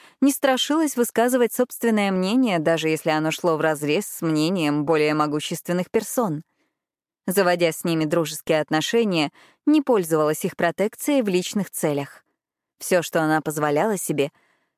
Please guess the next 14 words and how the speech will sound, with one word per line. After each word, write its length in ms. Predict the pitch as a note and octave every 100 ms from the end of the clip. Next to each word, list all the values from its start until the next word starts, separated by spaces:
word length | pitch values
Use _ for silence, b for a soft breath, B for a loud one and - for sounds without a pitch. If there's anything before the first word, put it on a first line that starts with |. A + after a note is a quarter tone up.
| _
похлопотать 640 | C4+ C#4+ C4+ C4+ B3 F#3+
за 120 | E3 F3
кого-то, 420 | F3 E3 A3 C#4
кто 240 | - A3
в 100 | F3
этом 320 | F3 F3+ A#3 -
остро 380 | E3+ D#3+ - F3
нуждался. 640 | F3 E3+ D#3 C#3 - - - _ _ _ _ _ _ _ -
При 120 | F3+
этом 280 | E3+ E3+ E3
герцогиня, 680 | E3+ - D#3+ D3 G3+ F3+ D3+
трезво 400 | E3 E3+ D3+ D3+
оценивая 460 | D3+ E3 D#3 D3 D3
ситуацию, 720 | - D3 D#3 A3+ - E3